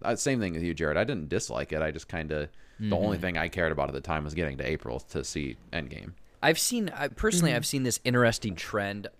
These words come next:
Speaker 2: uh, I mean, on Twitter, on TikTok, on kinda anything, where a movie comes out, people completely shit on it, then about two to three years later,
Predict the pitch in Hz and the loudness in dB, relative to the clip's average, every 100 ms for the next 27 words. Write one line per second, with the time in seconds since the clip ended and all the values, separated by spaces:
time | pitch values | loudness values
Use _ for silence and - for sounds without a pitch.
0 | 101 101 92 98 101 87 87 - - 160 | -6 -4 -2 -2 -4 -4 -6 -8 -2 2
1 | 135 127 101 90 127 - 113 98 92 90 | 4 4 2 0 -4 -2 0 0 0 -6
2 | 80 113 101 110 107 95 95 82 - - | -6 -4 -4 -2 -4 -2 -4 -6 -10 -18
3 | - 98 107 107 104 95 - - - - | -6 0 2 4 2 0 -4 -16 -20 -8
4 | 113 156 170 156 135 107 98 95 - - | 2 4 4 2 0 2 2 2 -2 -14
5 | - - - - - 135 127 117 104 90 | -20 -20 -20 -18 -12 -6 -4 -4 -4 -6
6 | - 131 131 127 - 117 95 87 85 85 | -4 -2 0 -2 2 2 4 2 0 -6
7 | - - 104 113 101 - - - 160 165 | -10 -4 0 2 2 0 -8 -4 -2 -2
8 | - 139 120 113 98 101 92 87 | -2 0 2 2 2 2 2 2